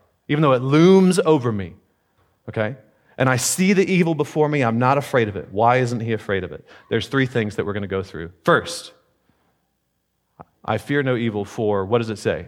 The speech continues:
For you are with me. Now, I don't, let, let's just spend a lot of time right there.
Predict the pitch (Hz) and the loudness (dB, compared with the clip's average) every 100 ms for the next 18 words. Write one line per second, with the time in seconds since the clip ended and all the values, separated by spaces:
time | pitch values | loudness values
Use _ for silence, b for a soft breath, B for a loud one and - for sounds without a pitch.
0 | - - 104 98 87 b b b b _ | -12 -4 -2 -2 -4 b b b b _
1 | - 104 117 95 92 87 - - 117 _ | -10 -4 -4 -4 -6 -8 -12 -18 -20 _
2 | 107 110 101 117 135 - 101 110 - 113 | -4 -2 -2 -4 -4 -6 -8 -8 -8 -6
3 | 123 - 95 - 120 101 85 85 95 117 | -6 -4 -10 -6 -6 -6 -8 -4 -4 -4
4 | - 110 101 92 85 92 - - - | -6 -8 -8 -6 -6 -6 -6 -14 -14